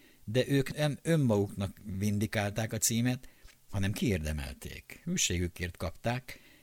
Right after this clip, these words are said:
és ezt a címet senki nem veheti el tőlük, senki nem is kérdőjelezi meg. Itt nem érünk rá kivárni, hogy valakinek feltűnjenek a valós vagy vélt eredményeink,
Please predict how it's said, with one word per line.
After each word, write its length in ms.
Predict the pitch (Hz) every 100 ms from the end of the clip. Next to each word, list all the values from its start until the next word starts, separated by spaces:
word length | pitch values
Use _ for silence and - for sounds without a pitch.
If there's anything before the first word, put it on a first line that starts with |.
| -
és 140 | - -
ezt 200 | 120 -
a 40 |
címet 320 | 113 127 120
senki 400 | 117 - 135 -
nem 200 | 113 120
veheti 360 | 104 107 101 104
el 160 | 104 104
tőlük, 460 | 110 113 135 135 - -
senki 340 | - 147 135 127
nem 140 | 117
is 120 | 120
kérdőjelezi 680 | - 117 107 113 117 120 143
meg. 180 | 147 - - _ _ _ - - - _ _ _ _ _ - - _ _ _
Itt 240 | - 277 -
nem 200 | - -
érünk 380 | 101 101 90
rá 160 | 95 90
kivárni, 500 | - 98 92 90 87
hogy 140 | 76
valakinek 480 | 78 95 87 82 78
feltűnjenek 640 | - 87 - 85 85 80
a 80 | -
valós 400 | 76 95 85 -
vagy 180 | 71 69
vélt 240 | 85 71
eredményeink, 840 | 90 92 92 92 90 92 92 107